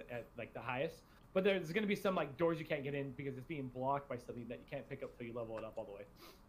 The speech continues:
And then there's also, like, there's psionics, so there's, like, you, you know, like, telekinesis type stuff. And then, and if you haven't leveled that up, there's some doors you can't get into, uh, 'cause they'll, so, some of these doorways will be, like, blocked by these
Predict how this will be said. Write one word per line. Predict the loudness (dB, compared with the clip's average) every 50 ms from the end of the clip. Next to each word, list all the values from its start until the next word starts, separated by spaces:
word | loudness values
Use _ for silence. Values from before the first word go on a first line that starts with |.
| -10 -2 2
And | 4 6
then | 6 8 8
there's | 6 6 6
also, | 6 6 6 6 4
like, | 4 4 6
there's | 4 4 4 4
psionics, | 4 6 6 6 6 4 4 2 0 0 0
so | 0 2
there's, | 2 2 0
like, | 0 -2 -2 -4 -8 -14 -20 -20 -20 -20 -20 -20 -18 -10 -4
you, | -2 -2 -2
you | 2 4
know, | 4 4
like, | 4 2 4
telekinesis | 4 4 4 4 2 -2 -2 -2 -2 0
type | 2 2 2 2
stuff. | 4 4 4 4 4 2 -6 -18 -20 -20 -20 -20 -10 -6 -4
And | -4
then, | -4 -4 -8 -16 -20 -20 -20 -10 -4 -2
and | -2
if | 0 2
you | 4 6
haven't | 6 6 6 6
leveled | 2 2 4 4 4
that | 4 6 6
up, | 6 4 2 -2 -12 -20 -20 -20 -20 -20 -20 -20 -20 -20 -20 -20 -16 -6 -4
there's | -2 -2 0
some | 0 0
doors | 2 2 2 2 2
you | 0
can't | -2 -4 -4 -4
get | -2 -2
into, | -2 -2 -2 -2 -6 -6 -6 -8 -12 -20 -20 -16 -6 0
uh, | 0 2 2 0
'cause | 0 0 2
they'll, | 2 2 2 0 -6 -10 -16 -20 -18 -16 -6 -2
so, | -2 -2 -2 -2
some | -2 -2 0
of | 0
these | 0 2
doorways | 2 4 6 4 4
will | 4 4
be, | 4 4
like, | 2 2 -2 -2
blocked | 0 2 2 2 0 0
by | -2 -2
these | -2 -4 -6